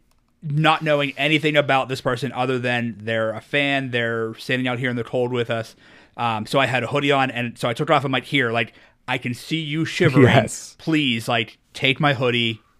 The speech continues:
Speaker 1: like, until we get inside. Like, I, I can't stand here and watch you shiver." And thankfully, it, you know, it was, "Oh, that, that,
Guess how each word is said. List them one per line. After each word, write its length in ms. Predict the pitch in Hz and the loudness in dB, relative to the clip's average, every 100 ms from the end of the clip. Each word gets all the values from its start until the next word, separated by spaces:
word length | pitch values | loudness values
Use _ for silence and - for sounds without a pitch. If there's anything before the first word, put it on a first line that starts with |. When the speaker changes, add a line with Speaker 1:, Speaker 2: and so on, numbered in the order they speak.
| _ _ | _ _
Speaker 1:
like, 320 | 110 110 107 - | -4 -4 -4 -6
until 240 | 127 139 | -4 -2
we 100 | 135 | 0
get 140 | 131 131 | 2 0
inside. 420 | 120 123 104 104 | 0 0 -2 -2
Like, 240 | 110 107 | -4 -4
I, 180 | 113 120 123 | -4 -4 -2
I 80 | 120 | -2
can't 240 | 127 135 | 0 0
stand 200 | - 131 | 0 -2
here 140 | 120 117 | -2 -2
and 100 | 113 | -4
watch 220 | 104 - | -8 -8
you 180 | 107 107 - - - | -10 -10 -14 -20 -20
shiver." 420 | - 180 135 113 104 | -2 0 2 -2 -2
And 360 | 131 123 117 - _ _ | 0 0 -2 -8 _ _
thankfully, 680 | - 160 143 156 131 123 - | 2 2 4 0 2 0 -4
it, 220 | 131 127 - | -8 -6 -8
you 240 | - 143 135 | -8 -2 0
know, 120 | 123 | 0
it 40 | 123 | 0
was, 160 | 127 | -2
"Oh, 320 | 131 - 202 190 | -4 -4 -4 -4
that, 320 | 147 165 - | -6 -10 -8
that, 140 | 185 | -10